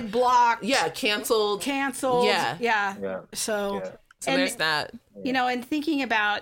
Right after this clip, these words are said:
Speaker 2: uh, one of the things Monique and I are always talking about is when you're having a race conversation, it's best if you're really invested in the relationship. Like, you, we can't cancel each other.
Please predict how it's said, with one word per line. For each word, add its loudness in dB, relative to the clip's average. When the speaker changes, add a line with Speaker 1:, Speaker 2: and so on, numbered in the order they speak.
Speaker 2:
uh, -2
one -2
of 0
the -4
things -4
Monique -4
and 0
I 4
are 0
always 0
talking 0
about 0
is -6
when -4
you're 0
having -2
a -2
race -2
conversation, -4
it's -4
best 0
if -6
you're -2
really 2
invested -2
in -2
the -4
relationship. -2
Like, -4
you, -6
we -4
can't 0
cancel 2
each -2
other. 0